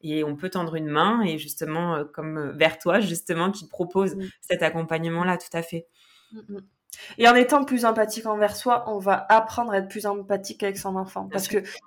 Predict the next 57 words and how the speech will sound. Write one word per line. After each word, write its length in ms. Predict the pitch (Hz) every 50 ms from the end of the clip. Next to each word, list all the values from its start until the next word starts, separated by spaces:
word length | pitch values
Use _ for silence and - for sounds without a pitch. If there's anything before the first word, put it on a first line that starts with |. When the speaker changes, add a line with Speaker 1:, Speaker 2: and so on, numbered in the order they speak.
| _ _ _
Speaker 2:
clairement, 200 | 233 233 233 226
un 100 | 220 220
enfant 260 | 214 214 214 - 240
qui, 360 | 233 - - 233 220 208 196 196
qui, 280 | - - 214 208 196
qui, 440 | 196 - - 202 202 196 196 196 196
qui 80 | 196 220
est 40 | 208
en 80 | 208
train 160 | 208 - 226
de 40 | 214
se 140 | 214 - 226
rouler 320 | 220 208 226 226 226 226
par 240 | 226 226 220 220 - -
terre 240 | 247 240 240 240 -
parce 200 | 208 196 196 -
qu'il 280 | - 208 196 196 196
a 80 | 190 190
pas 200 | 190 220 208 202
eu 80 | 208 202
son 180 | 202 - 208
gâteau 520 | 208 214 208 208 - 240 240 233 220 214 - -
et 100 | 202 196
qui 120 | 196 208 202
fait 120 | - 208
une 120 | 202 202
crise, 360 | 202 - - 254 247 233 208 208 - - - - - - - _ _ _
plutôt 260 | - 240 240 254 247
que 60 | 226
de 100 | 208 226
lui 160 | 226 220 226 220
dire, 280 | 214 226 233 226 208
euh, « 40 | 208
Arrête, 680 | 196 190 190 190 185 190 190 226 240 247 302 311 302 269
euh, 220 | 254 240 226 226 220 220
tu 120 | - 370
m'énerves, 580 | 311 294 277 311 359 339 294 233 233 240 247 240
c'est 120 | 240 349
bon, 100 | 359 339
Speaker 1:
Mm. 40 | 320
Speaker 2:
arrête 180 | 277 285 277 277
de 40 | 262
faire 140 | 254 254 247
tes 120 | 233 233
cra-, 160 | - - 247 247 - _
caprices. » 440 | - 247 247 - 466 466 - - - _ _ _ _ _ _ _ _ _ _ _
Mais 80 | 240 240
qu'est-ce 220 | 233 330 320 -
qu'il 120 | - 294 269
est 40 | 247
en 80 | 233 240
train 180 | - - -
de 60 | 233 240
nous 100 | 262 269
dire, 260 | 254 277 415 415 330
là ? 240 | 294 262 262 262 - _ _ _ _ _
Speaker 1:
Mm. 200 | 180 165 160 -